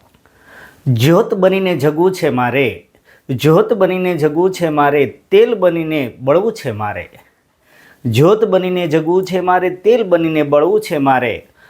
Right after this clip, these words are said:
અંધારાના લશ્કર સામે અડગ થઈને ચ-, લડવું છે મારે. અંધારાના લશ્કર સામે અડગ થઈને લડવું છે મારે."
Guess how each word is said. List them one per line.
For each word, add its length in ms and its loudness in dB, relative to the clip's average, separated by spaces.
અંધારાના 640 0
લશ્કર 560 -2
સામે 680 -4
અડગ 220 2
થઈને 420 -2
ચ-, 140 -4
લડવું 420 0
છે 160 -4
મારે. 500 0
અંધારાના 760 0
લશ્કર 500 0
સામે 520 -2
અડગ 240 2
થઈને 580 -2
લડવું 400 0
છે 180 -8
મારે." 380 -10